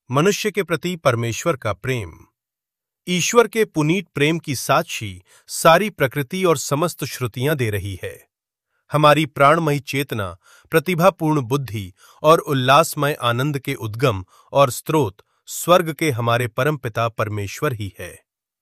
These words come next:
प्रकृति की मनोमुग्धकारी सुषमा पर दृष्टि तो डालिए। ये विचार तो कीजिए कि प्रकृति की सारी वस्तुएं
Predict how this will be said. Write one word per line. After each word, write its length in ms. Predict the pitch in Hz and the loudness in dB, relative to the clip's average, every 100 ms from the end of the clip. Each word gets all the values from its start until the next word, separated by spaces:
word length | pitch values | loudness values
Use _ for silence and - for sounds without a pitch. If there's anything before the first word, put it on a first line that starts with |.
| _ _ _ _ - | _ _ _ _ 2
प्रकृति 460 | 165 - 175 233 | 2 2 -4 -6
की 180 | 208 226 | -2 -2
मनोमुग्धकारी 880 | 180 147 143 147 151 165 139 131 143 | 2 4 4 2 0 -2 2 2 0
सुषमा 420 | - 120 - 156 | -4 -6 -2 -2
पर 180 | - 135 | 0 -4
दृष्टि 380 | 110 110 - 156 | -2 -6 -6 -4
तो 120 | 151 | -2
डालिए। 520 | 123 123 175 131 - _ _ _ _ _ 120 | -2 -4 -6 -10 -12 _ _ _ _ _ -4
ये 160 | 123 | -2
विचार 340 | 113 110 123 123 | -2 2 2 2
तो 200 | 107 104 | -4 -6
कीजिए 560 | 117 113 131 139 90 _ _ _ | -8 -6 -4 -4 -6 _ _ _
कि 100 | 185 | -6
प्रकृति 500 | - 151 160 165 214 | 0 -2 0 -6 -6
की 160 | 214 190 | -6 -6
सारी 400 | - 143 156 190 | 2 2 2 0
वस्तुएं 540 | 131 - 180 135 | -4 -4 -2 -2